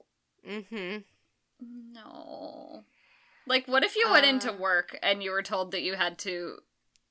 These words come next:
Speaker 2: engage with people who spoke to you in High Valyrian?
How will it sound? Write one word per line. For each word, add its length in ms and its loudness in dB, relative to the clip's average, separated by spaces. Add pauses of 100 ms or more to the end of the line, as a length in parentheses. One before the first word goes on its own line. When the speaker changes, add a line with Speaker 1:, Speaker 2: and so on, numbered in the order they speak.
(120)
Speaker 2:
engage 480 -4
with 140 -12
people 260 -6
who 140 -8
spoke 320 -6
to 160 -8
you 340 -6
in 300 -4 (100)
High 560 -2
Valyrian? 840 -8